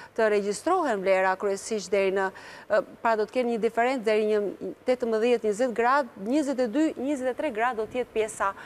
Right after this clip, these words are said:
perëndimore. Edhe era do të jetë me intensitet më të ulët, por një herë me freskët, e, veri perëndimore dhe, dhe dallgëzimi do të jetë, e, i qetë tre deri në katër ball. Edhe në Kosovë kemi hyrjen e këtyre masave ajrore më të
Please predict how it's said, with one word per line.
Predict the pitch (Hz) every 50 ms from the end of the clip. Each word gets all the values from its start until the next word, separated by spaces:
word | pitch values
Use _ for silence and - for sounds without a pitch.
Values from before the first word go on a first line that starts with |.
| - - -
perëndimore. | - 233 214 208 202 196 196 185 175 160 165 165 156 -
Edhe | - 214 214 214
era | 214 214 208 202
do | 185 202
të | - 240 240
jetë | 196 202
me | 190
intensitet | 180 208 190 - - - 240 220 220
më | 208 190 214
të | 208 220
ulët, | 247 269 311 302 -
por | 226 214 214
një | 214 208
herë | 208 208 202 208
me | 202 202
freskët, | - - 233 233 - - 214 196 - - - - -
e, | - - 196
veri | 190 214 233 269 311 294
perëndimore | - 214 202 208 247 285 254 220 214 240 247 226
dhe, | 180 175 - -
dhe | - 220 220 202
dallgëzimi | 208 196 185 175 196 233 226 214
do | 185 196 190
të | 190 - 208 196
jetë, | 190 - - 196 190 180 - - - - - -
e, | - 208 196
i | 208 196
qetë | - - 247 247 269 269 - 220 -
tre | - 226 233 247
deri | 214 208 202 196 190
në | 202 190 190
katër | - 214 208 202 214 202 190
ball. | 170 190 160 156 151 151 - - - - - - - -
Edhe | - 240 233 233
në | 226 220 214
Kosovë | - 220 208 196 - - 285 330 339 -
kemi | - 240 226 220 220 220
hyrjen | 220 220 220 247 254 247 226 226
e |
këtyre | 220 226 226 214 214
masave | 226 247 247 233 - 220
ajrore | 220 220 226 226 214 208 214
më | 240 311 339
të | - 226